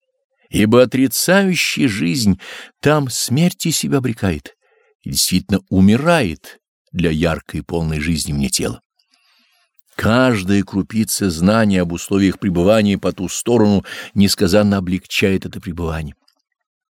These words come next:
Потому запасайтесь знанием заранее, отбросив невежественное отрицание.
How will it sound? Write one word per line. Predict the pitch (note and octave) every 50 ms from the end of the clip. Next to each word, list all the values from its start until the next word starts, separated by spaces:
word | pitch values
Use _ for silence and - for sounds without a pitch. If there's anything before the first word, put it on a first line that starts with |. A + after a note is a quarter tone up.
| _ _ _ _ _
Потому | - C2 - B1+ - C2+
запасайтесь | C2 C#2+ - - - - - - G#2+ C#3+ E3+ E3+ D3+ - - - D#3+ D3+ B2+
знанием | G#2 F2+ F2+ F#2+ A#2 D3 D#3 D3+ C#3+ C3+ C3+ B2
заранее, | G#2 G2 F#2 F#2+ A2 A#2 A2 F2 D2 C2 - _ _ _ _ _ _ _ _ _
отбросив | _ D#2+ G2+ F#2 F2 F#2 A#2 B2 A#2 - A2+ G#2+ - - - - - -
невежественное | A2+ A2 A2 G#2 G2 G#2+ G#2 G2+ G#2 F#2 - - - G#2 F2+ F#2 F#2+
отрицание. | F#2+ - F#2+ - - - - F2+ F#2 F#2